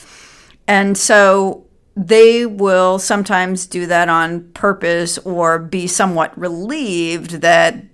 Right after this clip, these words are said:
there was traffic and they didn't make it on time, and they know that our time is limited.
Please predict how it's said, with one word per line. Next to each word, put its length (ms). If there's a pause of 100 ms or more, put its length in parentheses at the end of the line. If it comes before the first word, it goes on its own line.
(160)
there 240
was 160
traffic 480
and 120
they 80
didn't 380
make 300
it 80
on 260
time, 540
and 140
they 100
know 360
that 180
our 140
time 720
is 220
limited. 560